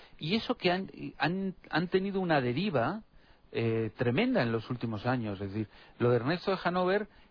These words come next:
eh, que supuestamente o inicialmente pa-, parecía que podría tener un cierto glamour, bueno,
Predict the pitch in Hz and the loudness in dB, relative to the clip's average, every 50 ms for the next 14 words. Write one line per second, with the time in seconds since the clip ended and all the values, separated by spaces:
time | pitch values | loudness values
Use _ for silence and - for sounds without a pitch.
0 | - - - 123 123 123 120 117 120 120 117 120 120 117 - - - 131 131 127 | -8 -2 0 0 2 2 2 2 2 2 2 2 0 -2 -2 -2 0 0 0 0
1 | - - 139 127 151 160 156 - 180 190 202 202 180 - 143 120 - - - 117 | -2 -4 -2 0 0 0 2 2 0 0 0 -2 0 0 0 0 0 0 0 0
2 | 120 123 120 120 123 117 110 - 170 170 170 185 185 - - - - 117 117 120 | 0 0 0 -2 -4 -4 -2 -2 -2 -2 -2 -2 -2 -4 -2 0 0 0 0 0
3 | - - - - 120 110 107 107 - - 185 196 170 147 - 110 107 117 127 143 | -4 -6 -2 2 2 2 2 -2 -4 0 0 0 0 -2 -4 -4 -4 -2 0 -2
4 | 151 151 160 160 143 120 - 131 135 - 156 156 170 170 185 208 233 220 - - | -2 -2 -4 -4 -4 -4 -2 -4 -2 -2 0 0 2 2 2 0 -2 -2 -6 -12
5 | - - - - - - 143 180 156 | -20 -20 -20 -12 -4 -4 -2 -2 -4